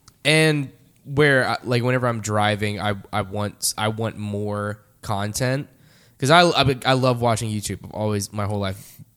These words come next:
been a huge fan of YouTube. Obviously now I'm a little bit of a busier person, which again I hate, but, um, which, which means I don't have enough, as much time just to sit down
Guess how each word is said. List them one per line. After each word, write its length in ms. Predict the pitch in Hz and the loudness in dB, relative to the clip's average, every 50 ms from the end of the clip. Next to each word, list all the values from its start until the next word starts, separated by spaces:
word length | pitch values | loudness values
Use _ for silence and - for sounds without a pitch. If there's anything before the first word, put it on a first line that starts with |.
| _ - | _ -14
been 120 | - 101 98 | -10 -10 -10
a 40 | |
huge 360 | 98 - - - 113 107 - - | -10 -8 -6 -4 -4 -2 -4 -4
fan 180 | 101 92 95 | -6 -6 -6
of 60 | 95 | -8
YouTube. 420 | 92 98 98 - - 90 80 113 123 - - - - - - _ - | -8 -8 -8 -8 -6 -8 -8 -8 -10 -14 -16 -20 -20 -20 -18 _ 0
Obviously 360 | - 123 135 135 127 127 120 | 2 4 4 4 4 2 2
now 520 | 113 113 127 131 123 113 107 104 104 - _ _ _ - | 2 2 2 4 4 2 2 0 -2 -4 _ _ _ -6
I'm 140 | 110 110 113 | -4 -2 0
a 60 | 110 | 0
little 240 | 107 113 113 113 110 | 0 0 0 0 0
bit 120 | 107 107 107 | 0 0 0
of 120 | 101 98 | 0 0
a 260 | 107 104 104 101 98 - _ _ _ _ _ _ _ _ - 110 107 110 | 2 2 2 0 -2 -4 _ _ _ _ _ _ _ _ -18 -14 -6 -2
busier 360 | 120 120 107 107 107 104 104 | 0 0 0 0 -2 -2 -2
person, 540 | - - 110 110 110 - 101 98 107 123 123 - _ _ - | -2 0 0 0 0 -2 -4 -4 -6 -6 -10 -12 _ _ -8
which 260 | 101 98 - - - - | -8 -8 -8 -8 -10 -8
again 220 | 101 98 98 92 | -8 -8 -8 -8
I 100 | 95 95 | -6 -6
hate, 280 | 98 101 95 98 - - - _ _ _ _ - | -6 -6 -6 -6 -8 -12 -16 _ _ _ _ -6
but, 340 | - 107 107 104 101 98 - | -2 0 2 2 0 0 -2
um, 520 | 101 104 104 101 98 95 95 95 95 - - _ _ _ - - - - - _ _ _ _ _ - - - 123 117 | -2 0 0 -2 -2 -4 -6 -8 -10 -12 -16 _ _ _ -20 -20 -20 -20 -20 _ _ _ _ _ -20 -16 -12 -6 -2
which, 180 | 113 117 110 - - _ _ _ _ _ | -2 -2 -2 -2 -8 _ _ _ _ _
which 240 | - 120 123 113 - | -4 -2 -2 0 0
means 160 | 131 127 120 | 0 0 0
I 60 | 123 110 | 0 0
don't 120 | 117 117 | 0 0
have 100 | 117 113 | -2 -2
enough, 200 | 110 107 104 101 - _ _ _ | -2 -2 -4 -6 -8 _ _ _
as 220 | - 107 117 104 101 | -2 0 0 0 0
much 220 | 110 113 107 - - | -2 -2 -2 -2 -2
time 180 | 120 104 104 | -4 -4 -4
just 180 | 101 110 107 - | -4 -4 -4 -2
to 60 | 101 | 0
sit 260 | - - - 131 - | 0 0 0 0 0
down 320 | - 117 110 107 107 107 | -2 -2 -2 -2 -2 -4